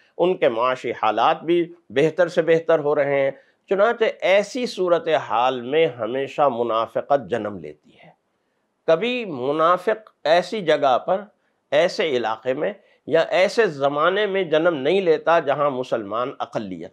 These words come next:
में हो। हमेशा मुनाफिकत वहीं फ़रोग़ पाती है जहाँ मुसलमान गालिब हो, और जितना इस्लाम और मुसलमान गालिब होता जाता है, मुनाफिकीन की सरगर्मियाँ बढ़ती चली जाती हैं। लिहाजा ये एक बड़ी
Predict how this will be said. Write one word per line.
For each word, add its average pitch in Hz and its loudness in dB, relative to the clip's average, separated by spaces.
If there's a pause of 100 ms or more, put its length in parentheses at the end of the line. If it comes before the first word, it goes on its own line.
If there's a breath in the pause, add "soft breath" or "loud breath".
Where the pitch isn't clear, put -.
(120)
में 65 -20
हो। 80 -20 (540)
हमेशा 220 0
मुनाफिकत 175 0
वहीं 170 0
फ़रोग़ 165 2
पाती 127 -2
है 160 2
जहाँ 143 0
मुसलमान 123 -4
गालिब 135 -2
हो, 151 2 (440 soft breath)
और 185 0
जितना 220 2
इस्लाम 180 2
और 147 2
मुसलमान 135 -2
गालिब 165 2
होता 175 2
जाता 151 2
है, 160 2
मुनाफिकीन 131 -4
की 131 -8
सरगर्मियाँ 107 -4
बढ़ती 120 -4
चली 90 -12
जाती 78 -14
हैं। 78 -14 (360)
लिहाजा 214 2
ये 247 -2
एक 220 0
बड़ी 220 -2